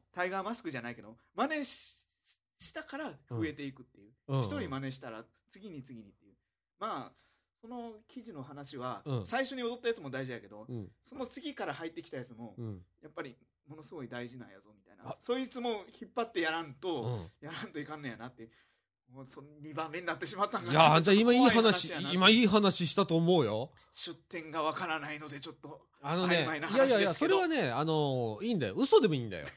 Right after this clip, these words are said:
Speaker 1: <laughs>
Speaker 2: 嘘でもそれいい話なんだよ。
Speaker 1: いい話ですね。
Speaker 2: あのね、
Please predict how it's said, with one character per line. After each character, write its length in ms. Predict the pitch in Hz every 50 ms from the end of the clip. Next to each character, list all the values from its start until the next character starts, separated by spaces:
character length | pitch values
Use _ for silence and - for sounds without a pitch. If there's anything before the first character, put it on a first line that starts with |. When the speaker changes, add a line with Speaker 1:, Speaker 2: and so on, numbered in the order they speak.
| _ - - -
Speaker 1:
<laughs> 240 | _ _ _ -
Speaker 2:
嘘 260 | 208 254 - 415 392 330
で 100 | 339 330
も 220 | 311 277 233 208
そ 140 | - 240 233
れ 80 | 233
い 120 | 202 240 262
い 40 | 202
話 340 | 151 147 127 120 - 139
な 80 | 135 117
ん 80 | - -
だ 80 | 85
よ。 0 |
Speaker 1:
い 20 | 82
い 20 |
話 300 | 80 85 120 120 - -
で 0 |
す 20 | -
ね。 80 | - _ _ _ _ -
Speaker 2:
あ 140 | - 165 202
の 100 | 208 202
ね、 400 | 202 202 196 160 131 110 87 69